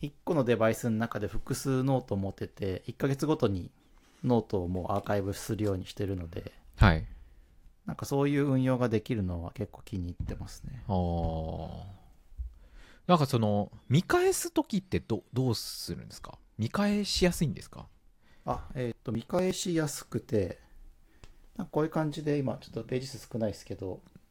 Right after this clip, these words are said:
Speaker 2: はい。
Speaker 1: 一覧表示にできるの見えます？
Speaker 2: 今ですね、僕の映像はですね、小迫さんガビガビなんでね、全然見えてないですね。
Speaker 1: あ、そうなんだ。
Speaker 2: <laughs> はい。
Speaker 1: まあ、あの、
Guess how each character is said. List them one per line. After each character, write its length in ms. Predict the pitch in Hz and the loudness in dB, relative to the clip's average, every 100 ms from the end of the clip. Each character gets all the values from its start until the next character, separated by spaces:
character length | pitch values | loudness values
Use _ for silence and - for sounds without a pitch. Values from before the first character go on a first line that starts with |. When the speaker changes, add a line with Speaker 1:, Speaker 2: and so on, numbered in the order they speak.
| - - _ - - _ _ - | -20 -20 _ -20 -20 _ _ -8
Speaker 2:
は 180 | - 87 | 0 0
い。 80 | - _ - | 0 _ -10
Speaker 1:
一 240 | 139 156 | -6 2
覧 120 | 151 | 8
表 140 | 147 - | 8 8
示 280 | 147 104 | 2 0
に 60 | 98 | -4
で 100 | 95 | -8
き 140 | - | -10
る 80 | 95 | -12
の 80 | 90 | -10
見 180 | 110 101 | -8 -6
え 60 | |
ま 100 | 98 | -6
す？ 220 | 98 - 143 139 _ _ _ _ _ _ _ - - - - - | -10 -16 -20 -20 _ _ _ _ _ _ _ -20 -20 -20 -20 -2
Speaker 2:
今 220 | 107 95 | 2 2
で 80 | 85 | 0
す 80 | - | -2
ね、 80 | 90 | -2
僕 260 | 95 95 | 0 2
の 240 | 127 123 123 | 4 4 4
映 160 | 123 | 4
像 100 | 120 117 | 6 6
は 60 | |
で 60 | 87 | 4
す 80 | 82 | 0
ね、 80 | |
小 100 | 85 | -4
迫 140 | 104 107 | -2 0
さ 80 | 98 | 0
ん 60 | |
ガ 120 | 98 | 0
ビ 100 | 98 | 4
ガ 100 | 117 | 4
ビ 80 | 127 | 4
な 120 | 120 | 2
ん 60 | 107 | 2
で 80 | 80 | -2
ね、 100 | 82 | -6
全 200 | - 123 | -4 -2
然 180 | 120 120 | -2 0
見 100 | 110 | 0
え 40 | |
て 60 | 98 | 0
な 80 | 110 | -2
い 20 | |
で 40 | |
す 80 | - | -10
ね。 100 | - - - - | -4 0 2 0
Speaker 1:
あ、 40 | |
そ 220 | - 147 131 | 0 4 6
う 100 | 104 | 6
な 100 | 101 | 4
ん 20 | |
だ。 0 | |
Speaker 2:
<laughs> 840 | 131 123 - - - - - - | 0 0 -4 -8 -12 -14 -16 -12
は 160 | - 95 | -2 0
い。 120 | - - - - - - _ - _ - | -2 -14 -20 -20 -20 -20 _ -20 _ -4
Speaker 1:
ま 100 | 123 | -2
あ、 40 | |
あ 60 | 120 | 0
の、 280 | 123 120 | -2 -4